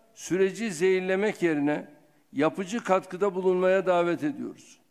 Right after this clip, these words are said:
Bu vesileyle geçtiğimiz günlerde iki ülke sınırında meydana gelen eylemlerin tekrar yaşanmamasını ümit ettiğimizi de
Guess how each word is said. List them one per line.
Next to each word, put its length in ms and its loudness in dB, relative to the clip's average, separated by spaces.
Bu 120 -4
vesileyle 840 2
geçtiğimiz 640 0
günlerde 600 0
iki 220 -6
ülke 380 -2
sınırında 580 0
meydana 480 2
gelen 340 2
eylemlerin 800 0
tekrar 460 2
yaşanmamasını 1000 0
ümit 340 0
ettiğimizi 720 0
de 380 0